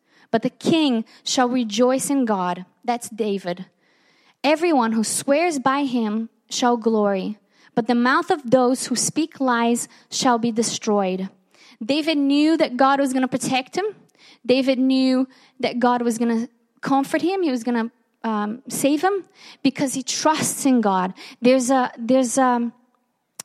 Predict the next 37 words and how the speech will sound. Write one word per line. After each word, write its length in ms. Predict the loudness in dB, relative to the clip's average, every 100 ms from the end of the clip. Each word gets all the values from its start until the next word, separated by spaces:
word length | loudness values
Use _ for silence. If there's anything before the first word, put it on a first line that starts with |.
| -20 _ _ _ _ _
there's 260 | 2 2 4
a, 200 | 2 2
a 100 | 0
real 380 | 2 4 4 2
deep 440 | 0 2 2 2 -2 -8 _ _
sense 340 | -4 0 0
of 120 | -2 -4
trust 580 | 0 2 2 -2 -6
in 140 | -4 0
David 440 | 0 0 -2 -6
because 600 | -8 -4 0 2 0 -4 -10 _ -20 -10
he 120 | 0 0
had 220 | 2 2
that 160 | 0 0
faith. 640 | -2 2 2 0 -4 -16 _ -20 -20 -20 _ _
You 80 | 2
know, 360 | 2 2 0 -4
it's, 340 | -4 -8 -12 -14 _ _ _
sometimes 600 | -4 0 0 2 0 2
it 140 | 2 2
is 220 | 2 0
hard. 420 | 0 2 2 2
I 60 | 0
mean, 140 | 2
the 100 | 2
word 280 | 4 2 0
trust, 520 | -2 0 0 -2 -4
it 80 | 0
is 180 | 0 2
hard 260 | 2 2
for 120 | 0 -2
some 280 | 0 0
people 240 | 0 0 0
to 160 | -2
really 260 | -4 -2 -2
trust 420 | -2 -2 -2 -4
God, 320 | 0 0 0